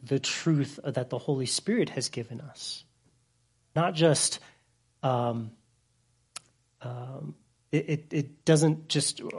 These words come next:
our flesh doesn't just go away. Our flesh, our body is still alive. But the internal heart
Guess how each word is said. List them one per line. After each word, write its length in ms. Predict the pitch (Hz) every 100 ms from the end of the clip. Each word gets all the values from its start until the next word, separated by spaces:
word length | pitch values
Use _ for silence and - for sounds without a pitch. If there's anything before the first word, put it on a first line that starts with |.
| - 190 - -
our 140 | 160
flesh 340 | 160 196 190
doesn't 260 | - 175 160
just 240 | 151 127
go 200 | 127 165
away. 520 | 151 131 135 113 117 -
Our 120 | - 135
flesh, 480 | - 180 170 - - -
our 100 | -
body 380 | 143 113 151 175
is 140 | 160 -
still 320 | - 175 147
alive. 680 | 131 135 131 120 120 - - _ _ _ _ _ - -
But 140 | 160
the 140 | 180 -
internal 520 | 226 247 - 220 175
heart 480 | - 170 240 247